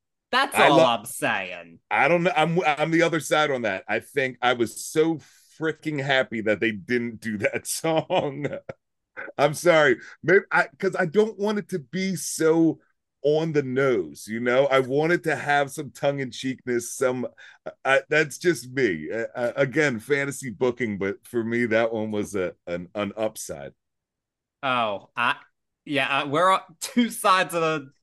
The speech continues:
Speaker 1: of the
Speaker 2: <laughs>
Speaker 1: same coin there. I wanted, I think that would have been awesome. But, uh, either way, this one h-, kinda similar to the Stevie Nicks song. It does have some banter going on. I don't think it's quite as genuine as, um, it was on the Stevie Nicks song.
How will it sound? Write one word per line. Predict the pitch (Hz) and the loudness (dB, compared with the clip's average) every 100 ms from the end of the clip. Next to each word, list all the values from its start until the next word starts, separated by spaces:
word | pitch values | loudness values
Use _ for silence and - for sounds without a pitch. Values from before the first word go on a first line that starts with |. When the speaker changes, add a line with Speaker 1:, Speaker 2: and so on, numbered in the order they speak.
| - | -2
Speaker 1:
of | 165 156 | -2 0
the | 156 | -4
Speaker 2:
<laughs> | 147 | -2
Speaker 1:
same | 170 170 160 | 0 0 0
coin | - 180 165 156 139 | -2 2 2 0 0
there. | 151 131 | 2 4
I | 123 147 | 2 2
wanted, | 151 151 143 143 131 - _ _ _ _ _ _ - | 2 0 0 -4 -6 -16 _ _ _ _ _ _ -6
I | 127 143 | -2 -2
think | 180 151 | -2 -2
that | 147 143 | 0 2
would | 147 | 0
have | 147 | 0
been | 139 135 | 0 0
awesome. | 151 160 143 - 104 98 - | 2 2 0 -6 -8 -10 -16
But, | 147 117 156 - | -10 0 0 2
uh, | 156 160 _ _ - | 0 -2 _ _ -4
either | 240 294 269 | -2 4 4
way, | 185 165 147 | 6 4 4
this | 147 285 - | 0 -4 0
one | 269 233 | -2 -2
h-, | - _ | -12 _
kinda | - 220 214 | 0 0 0
similar | 214 208 190 190 175 | -4 -4 0 -2 -2
to | 185 | -4
the | 160 | -6
Stevie | 151 - 175 156 160 | -8 -4 -2 0 0
Nicks | 147 139 - | 0 0 0
song. | 170 147 | 0 2
It | 175 | 2
does | 269 269 | 0 0
have | 214 151 | -2 -6
some | - 147 | -6 -6
banter | 120 139 131 117 147 123 | -2 0 0 -2 -4 -2
going | 135 127 131 | -2 0 -2
on. | 135 135 | 0 0
I | 160 | 0
don't | 175 214 214 | 0 -2 -2
think | 202 190 | -6 -6
it's | - | -8
quite | - 170 156 | 0 0 2
as | 147 - | -2 -6
genuine | - 147 139 139 135 131 | -4 -2 -2 -2 -2 -2
as, | 127 123 120 | -2 -4 -4
um, | 139 120 117 123 | -4 -2 -4 -8
it | 143 143 | -10 -2
was | 143 135 | -2 0
on | 139 120 | 0 -2
the | 127 | -6
Stevie | - 151 135 127 | -4 -4 -2 -4
Nicks | 120 107 - - | -4 -4 -8 -8
song. | 117 95 95 104 | -8 -6 -8 -12